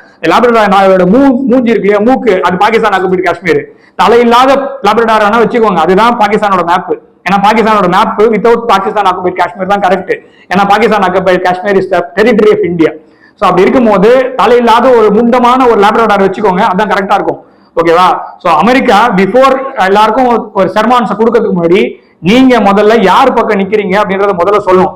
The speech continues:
ட்ரம்ப் அவர்களுடைய அது, அந்த ஆட்சி மீது எனக்கு நம்பிக்கை இருக்குது. ஏன்னா இது வரைக்கும் இருந்த எல்லா பிரசிடென்ட்டை விட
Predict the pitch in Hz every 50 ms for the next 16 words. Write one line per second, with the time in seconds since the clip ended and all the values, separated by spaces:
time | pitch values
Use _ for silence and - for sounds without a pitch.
0 | - - _ _ _ _ - 185 214 240 214 262 247 240 226 214 220 214 202 202
1 | 202 202 214 233 247 240 214 185 190 214 269 - - 175 175 170 175 170 170 170
2 | 170 185 226 226 - 233 214 202 196 202 202 233 220 196 180 180 170 175 190 202
3 | 190 190 180 185 190 180 175 175 156 - - - - 165 185 196 190 180 180 175
4 | 185 220 208 196 190 196 202 202 185 175 175 202 208 208 208 185 - - - -
5 | 185 190 185 202 220 208 180 180 175 170 180